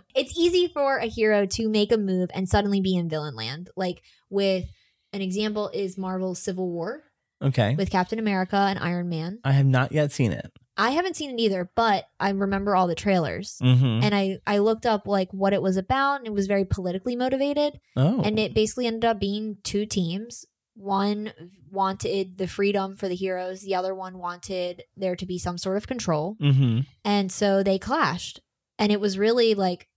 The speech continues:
Speaker 1: whose side do you fall on?
Speaker 2: Yeah. That's kinda like Freddy versus Jason.
Speaker 1: Yes.
Speaker 2: Because Freddy was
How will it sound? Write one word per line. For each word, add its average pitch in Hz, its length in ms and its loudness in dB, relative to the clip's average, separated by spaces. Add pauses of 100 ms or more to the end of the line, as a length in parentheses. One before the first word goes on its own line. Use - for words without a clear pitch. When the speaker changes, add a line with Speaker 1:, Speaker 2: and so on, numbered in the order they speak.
(100)
Speaker 1:
whose 226 180 -4
side 175 200 -2
do 175 60 -2
you 185 100 0
fall 190 260 2
on? - 320 -8
Speaker 2:
Yeah. 160 340 2 (300)
That's 185 180 -2
kinda 392 140 2
like 349 140 0
Freddy 135 180 2
versus 120 220 2
Jason. 135 480 0 (320)
Speaker 1:
Yes. 294 560 0
Speaker 2:
Because 147 480 2
Freddy 165 340 2
was 127 280 2